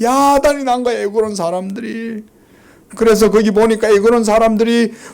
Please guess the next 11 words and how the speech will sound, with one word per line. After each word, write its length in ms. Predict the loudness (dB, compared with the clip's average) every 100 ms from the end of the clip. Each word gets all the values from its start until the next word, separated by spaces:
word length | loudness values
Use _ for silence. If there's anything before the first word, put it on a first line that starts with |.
| _
부르짖어 880 | 2 4 6 4 2 0 0 0 0
그랬어요. 500 | -2 -6 -4 -8 -8
부르짖어. 840 | -12 -10 -8 -8 -6 -2 -2 -2 -2
뭐라 260 | 2 2
그랬어요? 600 | 2 -2 0 0 2 2 0 -10 -12 -2
"이스라엘의 720 | 0 2 4 4 4 2 2
신의 400 | 0 0 -2 0
궤를 340 | -2 0 0
우리에게로 640 | -2 -2 0 2 2 -2
가져다 500 | -2 -4 -2 -2 0
와가지고 960 | 2 2 0 -4 -6 -2 2 4 4